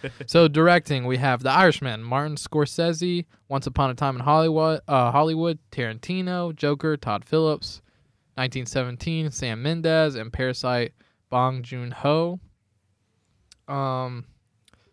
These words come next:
Speaker 2: I'm, I'm gonna give it to Parasite.
Speaker 1: Yeah.
Speaker 2: <laughs>
Speaker 1: Yeah. I mean, I think that's,
Speaker 2: This is
Speaker 1: that's a
Speaker 2: what's,
Speaker 1: good choice.
Speaker 2: you know, bad about
Speaker 1: <laughs>
Speaker 2: this, 'cause these later awards are, like, ma-, mostly gonna go to Parasite, I feel like, just
Speaker 1: Yeah.
Speaker 2: 'cause that movie is so good. Well, I guess costume design's next, so.
Speaker 1: Mm-hmm.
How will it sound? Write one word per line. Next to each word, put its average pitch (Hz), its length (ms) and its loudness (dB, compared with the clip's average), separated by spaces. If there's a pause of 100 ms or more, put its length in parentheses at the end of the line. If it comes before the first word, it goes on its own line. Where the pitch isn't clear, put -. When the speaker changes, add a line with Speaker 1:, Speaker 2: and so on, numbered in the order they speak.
(760)
Speaker 2:
I'm, 185 220 -4 (100)
I'm 135 140 -6
gonna 143 120 -4
give 117 120 -12
it 113 60 -20
to - 80 -20
Parasite. 123 600 -10 (560)
Speaker 1:
Yeah. 95 240 -2 (280)
Speaker 2:
<laughs> - 120 4 (280)
Speaker 1:
Yeah. 101 200 -6 (280)
I 127 100 -2
mean, 123 180 -6
I 131 100 -4
think 123 220 -10
that's, - 320 -8 (340)
Speaker 2:
This 233 200 0
is 311 80 -2
Speaker 1:
that's 240 80 -4
a 247 40 -2
Speaker 2:
what's, 208 240 0
Speaker 1:
good 151 100 -12
choice. 90 220 -8
Speaker 2:
you 160 120 0
know, 151 160 6
bad 135 240 2
about 135 180 -2
Speaker 1:
<laughs> - 20 -14
Speaker 2:
this, - 160 -4
'cause 147 140 -2
these 165 200 0
later 139 280 4
awards 123 400 -2
are, 110 80 -6
like, 98 280 -6 (680)
ma-, 123 360 -2
mostly 120 420 -4
gonna 113 180 -6
go 113 180 -4
to 110 80 -4
Parasite, 117 580 -6
I 117 40 -6
feel 131 240 -10
like, 131 300 -10
just 107 160 -8
Speaker 1:
Yeah. 113 40 -8
Speaker 2:
'cause 120 100 -8
that 117 120 -4
movie 117 280 -8
is 104 100 -10
so 110 240 -8
good. 113 360 -8
Well, 185 160 -2
I 185 100 4
guess 185 180 -4
costume 147 420 -2
design's 104 460 -8
next, 98 380 -10
so. 95 360 -6
Speaker 1:
Mm-hmm. 104 240 -12